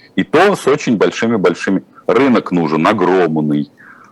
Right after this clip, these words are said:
Вот, э, почему там Штаты существуют, Евросоюз. Что делает Евросоюз? Евросоюз выполнил объединением ту самую задачу, увеличил количество потребителей.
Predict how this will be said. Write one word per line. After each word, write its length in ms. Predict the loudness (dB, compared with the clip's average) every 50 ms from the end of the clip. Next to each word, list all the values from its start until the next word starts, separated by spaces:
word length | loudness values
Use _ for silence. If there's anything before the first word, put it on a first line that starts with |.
| _ -2
Вот, 300 | -2 -2 -2 -2 -2 0
э, 100 | 0 0
почему 600 | 0 -2 -4 -2 0 2 2 4 4 2 2 0 0
там 240 | -2 -2 -4 -4 -4
Штаты 400 | -2 2 2 2 2 2 0 -4
существуют, 560 | -2 -4 -4 -4 -6 -4 -2 0 0 0 2
Евросоюз. 500 | 2 2 2 0 0 0 0 0 0 0
Что 180 | -2 0 0
делает 380 | 2 2 4 4 4 2 0 0
Евросоюз? 460 | 0 0 0 0 0 -2 -2 -2 -2 -2
Евросоюз 640 | -2 0 -2 -2 -2 -2 0 2 2 0 0 -2 -8 _ -20 -20 -12 -4 0
выполнил 600 | 0 0 2 2 2 2 2 2 0 0 -2 -4 -8 -4 -2
объединением 840 | -2 0 0 0 -2 0 0 2 2 2 2 2 2 2 0 0
ту 160 | -2 -2 -4 -2
самую 400 | 2 2 2 2 2 0 -2 0
задачу, 580 | 0 0 2 2 2 2 0 -2 -4 -8 -10 -10 _ -6
увеличил 520 | -4 -2 0 0 0 0 0 0 0 -2 0
количество 440 | 0 0 0 0 -2 -4 -4 -6 -6
потребителей. 720 | -6 -6 -6 -4 -2 -2 -2 -4 -6 -8 -8 -8 -8